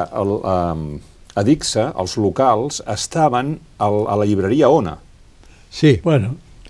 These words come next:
Speaker 3: sí.
Speaker 2: Després d'un petit interrecte de, en,
Speaker 1: Sí, que veu començar
Speaker 2: d'un any
Speaker 1: a la
Speaker 2: a
Speaker 1: Gran
Speaker 2: llibreria
Speaker 1: Via, però d'una
Speaker 2: Fallal,
Speaker 1: altra
Speaker 2: sí,
Speaker 1: banda, sí.
Speaker 2: sí.
Speaker 3: Ja, ja, ja.
Speaker 2: Sí.
Speaker 3: Quios.
Speaker 1: A la llibreria Ona, a la Gran Via,
Speaker 3: Sí.
Speaker 1: que ara,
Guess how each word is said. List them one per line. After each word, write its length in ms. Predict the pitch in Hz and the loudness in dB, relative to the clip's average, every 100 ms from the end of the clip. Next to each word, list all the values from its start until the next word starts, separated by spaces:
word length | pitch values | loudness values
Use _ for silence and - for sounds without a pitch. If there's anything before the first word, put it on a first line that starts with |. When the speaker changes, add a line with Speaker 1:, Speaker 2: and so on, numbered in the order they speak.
| - - | -20 -6
Speaker 3:
sí. 80 | 151 | 0
Speaker 2:
Després 400 | 135 - 175 165 | 2 4 6 8
d'un 220 | 160 147 | 6 4
petit 280 | 135 143 135 | 4 4 4
interrecte 560 | 131 110 117 127 - 113 | 2 0 -2 -2 -2 -2
de, 100 | 113 113 110 120 110 123 | 0 -2 -6 -8 -8 -6
en, 360 | 117 107 104 98 | -2 0 2 0
Speaker 1:
Sí, 200 | - 107 | 2 0
que 80 | 87 | 2
veu 160 | 95 | -2
començar 420 | 87 104 98 - 104 | 0 -2 -2 0 2
Speaker 2:
d'un 160 | 104 | 4
any 220 | 101 - 120 | 4 4 2
Speaker 1:
a 60 | |
la 180 | 120 101 | 2 2
Speaker 2:
a 40 | 113 | 4
Speaker 1:
Gran 140 | 120 | 4
Speaker 2:
llibreria 220 | 123 147 | 6 8
Speaker 1:
Via, 60 | 107 | 8
però 100 | 123 | 8
d'una 120 | 139 | 8
Speaker 2:
Fallal, 80 | 107 | 6
Speaker 1:
altra 180 | - 95 | 6 6
Speaker 2:
sí, 60 | |
Speaker 1:
banda, 260 | 87 82 127 | 4 4 2
sí. 80 | 123 | 2
Speaker 2:
sí. 60 | |
Speaker 3:
Ja, 340 | - 135 147 131 | 2 4 4 4
ja, 300 | 131 139 113 | 2 -2 -4
ja. 160 | - - - | -12 -18 -10
Speaker 2:
Sí. 100 | 139 95 | -6 4
Speaker 3:
Quios. 260 | 165 151 | 8 8
Speaker 1:
A 40 | 131 | 8
la 80 | 107 | 6
llibreria 420 | 110 120 135 147 | 6 6 6 6
Ona, 260 | 156 185 - - | 6 4 0 -4
a 100 | 110 | 0
la 100 | 110 | 2
Gran 240 | 104 107 104 | 2 2 2
Via, 220 | 131 95 | 2 2
Speaker 3:
Sí. 60 | |
Speaker 1:
que 60 | - | 4
ara, 160 | 110 | 4